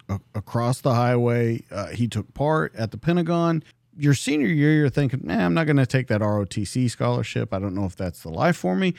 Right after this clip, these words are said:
Then you take it. You wanna go infantry. Uh, that doesn't quite work out for you. But it seems like it flows back and forth with you. Um,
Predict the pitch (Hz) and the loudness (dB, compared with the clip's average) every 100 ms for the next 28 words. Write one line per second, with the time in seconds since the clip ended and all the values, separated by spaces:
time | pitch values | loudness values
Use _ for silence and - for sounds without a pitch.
0 | - - - _ - 104 92 - 196 202 | -8 -20 -20 _ -2 0 0 2 2 2
1 | 214 - - 110 104 98 95 123 175 180 | -2 -4 -2 0 2 0 2 4 4 4
2 | 175 - 180 180 156 - - _ - 117 | 2 4 4 4 0 -8 -20 _ -2 2
3 | 104 101 107 147 160 151 147 - 151 147 | 2 4 4 4 4 4 2 2 2 2
4 | 147 147 151 139 143 - 151 143 139 135 | 0 0 2 2 2 0 2 4 4 4
5 | 139 135 135 - - _ _ _ 151 165 | 4 4 2 -4 -20 _ _ _ 0 4
6 | 175 185 - 262 285 240 214 175 - - | 4 2 0 2 4 2 2 0 -2 -2
7 | 180 185 160 123 139 147 156 131 - 170 | 2 4 4 4 4 4 2 0 0 0
8 | 180 185 107 95 - 113 98 92 92 - | 0 0 0 -2 -4 -4 -4 -4 -8 -14
9 | - 127 123 113 110 | -4 0 2 2 2